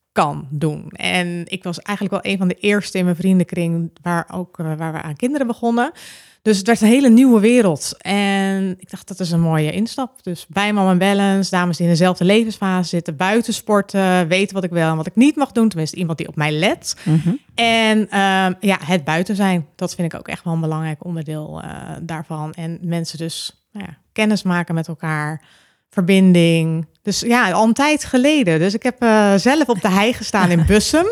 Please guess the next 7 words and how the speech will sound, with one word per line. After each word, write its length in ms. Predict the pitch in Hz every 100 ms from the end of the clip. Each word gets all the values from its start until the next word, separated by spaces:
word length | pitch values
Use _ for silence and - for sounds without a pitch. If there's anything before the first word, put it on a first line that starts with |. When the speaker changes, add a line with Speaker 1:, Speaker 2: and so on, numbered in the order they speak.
| 480 -
Speaker 1:
toen 180 | 320
nog. 380 | 330 392 480 - - - - - -
Eh, 320 | 262 269 262
bij 120 | 240
de 100 | 247
eerste 420 | - 277 285 - 269
dus, 240 | 269 277